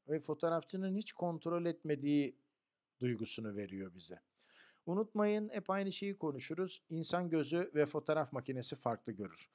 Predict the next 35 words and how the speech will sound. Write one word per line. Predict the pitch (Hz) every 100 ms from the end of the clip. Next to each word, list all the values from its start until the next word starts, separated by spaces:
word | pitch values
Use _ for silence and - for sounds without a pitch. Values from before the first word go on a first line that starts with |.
| _ _ -
Yani | 156 110 98
biz | 156 196 143 156
bu | -
kişiye | 170 - 139 123
çıplak | - - 175 165
gözle | 143 117 104 95
baktığımızda | 156 - 170 156 127 87 127 185 - _ _ -
aydınlık | 139 139 135 160 208 -
ve | 175
gölge | 127 135 135 156
olan | 165 120 110
yerlerini | 131 147 127 123 170 143
doğru | 127 139 139
görürüz. | 120 95 85 - - _ _ -
Ama | 139
fotoğraf | 120 127 147 160 180
makinesi | 175 143 135 123 107 - 160 180 _ _ -
ışığı | 131 127 160 170
ve | 147
gölgeyi | 131 135 127 131 123 - -
aynı | 160 180 156
şekilde, | 123 135 127 113 104 117 -
aynı | 165 156 127
anda | 123 139
doğru | 123 113 139
gösteremez. | 123 - 117 104 95 - - _ _ _ _ _ - _ _ -
Zaten | 135 143 165 156
o | 156 147
ışığı | - 151 170 156
doğru | 131 135 143 135
gören | 135 131 139 123
ve | 123
makinenin | 120 120 143 143 147 135
nasıl | 135 135 143
göreceğini | 127 131 127 120 131 127 147 143